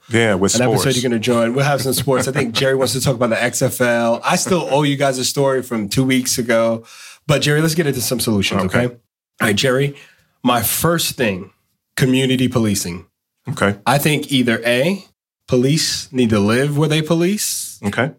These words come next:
Speaker 2: Or they have to do a sabbatical, I, I don't, I mean, a clinical, you know, or residency <laughs>
Speaker 1: Yeah.
Speaker 2: In an urban, like, if you are from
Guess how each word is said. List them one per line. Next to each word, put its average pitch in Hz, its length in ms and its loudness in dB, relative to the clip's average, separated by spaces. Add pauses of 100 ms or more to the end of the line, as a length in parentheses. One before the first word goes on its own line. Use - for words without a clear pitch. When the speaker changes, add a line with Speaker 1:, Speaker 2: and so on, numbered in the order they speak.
(100)
Speaker 2:
Or 113 540 2 (560)
they 127 80 2
have 135 120 2
to 156 60 0
do 143 400 2 (160)
a 117 80 0
sabbatical, 127 800 0
I, 143 180 0
I 143 40 4
don't, 135 100 2
I 120 60 0
mean, 120 140 2
a 107 100 -2
clinical, 160 640 0
you 147 100 2
know, 113 380 2
or 107 200 2
residency 120 1000 -2
<laughs> - 140 -18
Speaker 1:
Yeah. 170 280 2 (720)
Speaker 2:
In 135 140 2
an 135 120 2
urban, 135 380 0
like, 131 280 -2
if 117 200 -2
you 196 340 2
are 156 220 2
from 123 680 0